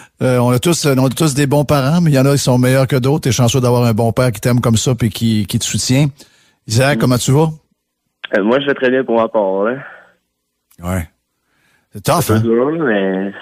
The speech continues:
Speaker 2: c'est, ça,
Speaker 1: Ouais.
Speaker 2: ça peut aller mieux, là. Si ça, je peux dire ça de même, là.
Speaker 1: Ouais. Es-tu écœuré ?
Speaker 2: Ah oui, c'est,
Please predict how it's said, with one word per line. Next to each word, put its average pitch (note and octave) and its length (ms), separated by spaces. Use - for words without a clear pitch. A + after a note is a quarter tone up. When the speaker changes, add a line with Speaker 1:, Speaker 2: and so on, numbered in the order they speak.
Speaker 2:
c'est, G2+ 380
ça, G2+ 100
Speaker 1:
Ouais. G2+ 100
Speaker 2:
ça G#2 100
peut - 140
aller A2+ 120
mieux, G#2+ 320
là. G2 80
Si G#2+ 240
ça, A2+ 80
je - 280
peux - 80
dire G#2+ 160
ça A2+ 80
de A2 40
même, A#2+ 180
là. D#2 120
Speaker 1:
Ouais. D2 80
Es-tu A2 180
écœuré ? C3+ 380
Speaker 2:
Ah G#2 180
oui, F#2 240
c'est, D#2+ 80